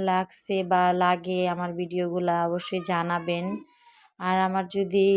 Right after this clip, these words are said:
কোনো কথায় ভুল ত্রুটি হয়ে থাকে ক্ষমা দৃষ্টিতে দেখবেন।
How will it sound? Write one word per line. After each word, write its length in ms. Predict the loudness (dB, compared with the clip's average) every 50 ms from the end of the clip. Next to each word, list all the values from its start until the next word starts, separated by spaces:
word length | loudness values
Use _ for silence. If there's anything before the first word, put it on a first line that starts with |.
| 4 2 0
কোনো 240 | -2 -2 -2 -2 -2
কথায় 560 | -2 -4 -4 -4 -4 -2 0 2 4 4 2 2
ভুল 220 | 0 -2 -2 -2 -2
ত্রুটি 220 | -2 -4 -2 0 0
হয়ে 200 | 2 2 0 0
থাকে 200 | 0 -2 -2 -4
ক্ষমা 240 | -4 -4 -4 -4 -4
দৃষ্টিতে 400 | -4 -4 -6 -6 -10 -12 -10 -8 -4
দেখবেন। 540 | -2 -2 -2 -4 -6 -6 -4 -4 -2 -2